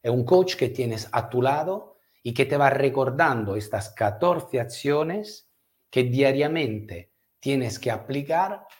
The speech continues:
para ser concluyente. Bueno, al final,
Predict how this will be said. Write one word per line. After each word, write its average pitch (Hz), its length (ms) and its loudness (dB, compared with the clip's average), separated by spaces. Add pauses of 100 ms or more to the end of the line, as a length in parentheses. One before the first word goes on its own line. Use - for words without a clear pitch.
(320)
para 160 180 0
ser 123 220 -2
concluyente. 78 760 -10 (720)
Bueno, 123 240 4
al 110 80 0
final, 117 640 -2